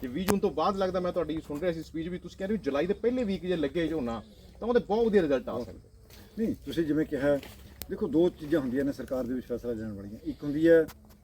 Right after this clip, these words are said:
Speaker 2: ਟੈਕਨੀਕਲ ਬੰਦੇ,
Speaker 1: ਹੂੰ।
Speaker 2: ਇੱਕ ਹੁੰਦੀ ਹੈ ਪੋਲੀਟੀਕਲ ਬੰਦੇ।
Speaker 1: ਜੀ।
Speaker 2: ਸੋ ਟੈਕਨੀਕਲ ਖੇਤੀਬਾੜੀ ਯੂਨੀਵਰਸਿਟੀ ਨੇ ਇਸ ਸਾਲ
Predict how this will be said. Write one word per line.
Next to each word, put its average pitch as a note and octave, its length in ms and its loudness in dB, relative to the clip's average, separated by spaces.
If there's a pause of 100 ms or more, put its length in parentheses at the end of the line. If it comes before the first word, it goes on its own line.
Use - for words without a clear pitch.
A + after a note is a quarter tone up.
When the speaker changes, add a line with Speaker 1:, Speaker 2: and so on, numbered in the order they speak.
Speaker 2:
ਟੈਕਨੀਕਲ D#3 340 -2
ਬੰਦੇ, A2 540 -10
Speaker 1:
ਹੂੰ। F#3+ 100 -10 (160)
Speaker 2:
ਇੱਕ E3+ 120 -4
ਹੁੰਦੀ F#3 160 2
ਹੈ G#3 40 6 (580)
ਪੋਲੀਟੀਕਲ E3+ 280 -4
ਬੰਦੇ। - 560 -10
Speaker 1:
ਜੀ। F2+ 80 -10 (240)
Speaker 2:
ਸੋ E3 120 -4
ਟੈਕਨੀਕਲ E3 480 0 (160)
ਖੇਤੀਬਾੜੀ E3+ 500 2
ਯੂਨੀਵਰਸਿਟੀ C#3+ 520 0
ਨੇ C#3+ 320 0
ਇਸ D3+ 240 2
ਸਾਲ B2 520 0